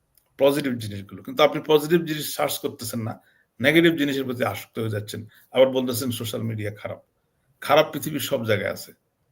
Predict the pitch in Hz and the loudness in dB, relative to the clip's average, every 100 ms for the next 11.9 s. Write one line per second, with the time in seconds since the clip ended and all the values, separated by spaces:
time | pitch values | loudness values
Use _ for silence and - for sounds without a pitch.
0 | _ _ _ - 131 165 151 156 151 156 | _ _ _ -4 4 6 6 2 0 0
1 | 165 156 156 151 139 147 135 - 120 110 | 4 4 4 2 4 4 4 -2 -2 -2
2 | 110 104 113 110 131 135 131 131 135 127 | -4 -4 -4 -2 -2 0 2 2 2 -2
3 | 120 107 104 107 123 127 107 92 - _ | 0 0 -2 -4 -6 -8 -8 -8 -12 _
4 | _ _ - 123 131 131 143 135 131 131 | _ _ -2 0 0 -2 0 2 2 0
5 | 139 156 110 _ _ _ _ - 156 165 | -4 -6 -10 _ _ _ _ -6 2 2
6 | 180 165 160 147 110 110 _ _ _ _ | 2 0 -4 -6 -8 -10 _ _ _ _
7 | 117 151 185 185 185 180 196 139 110 - | -4 -4 -2 0 0 2 2 0 -4 -14
8 | _ _ _ _ _ _ _ _ _ _ | _ _ _ _ _ _ _ _ _ _
9 | - 185 196 - 190 - - _ _ _ | -4 -2 -2 2 2 2 -6 _ _ _
10 | 135 127 170 190 196 190 202 214 190 185 | -10 0 4 4 2 0 4 4 4 4
11 | 175 123 110 - 180 104 151 107 | 4 4 -2 -8 -8 -6 -4 -6